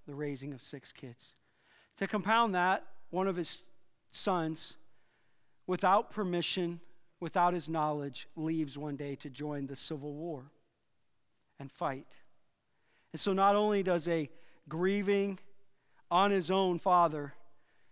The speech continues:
dealing with the circumstances of life, now he has a son who is fighting in the Civil War. And in fact, sure enough, the news comes one day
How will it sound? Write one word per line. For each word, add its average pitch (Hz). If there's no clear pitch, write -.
dealing 185
with 170
the 165
circumstances 180
of 160
life, 165
now 180
he 170
has 151
a 143
son 160
who 143
is 139
fighting 143
in 131
the 131
Civil 135
War. 139
And 160
in 160
fact, 165
sure 165
enough, 156
the 156
news 147
comes 147
one 143
day 131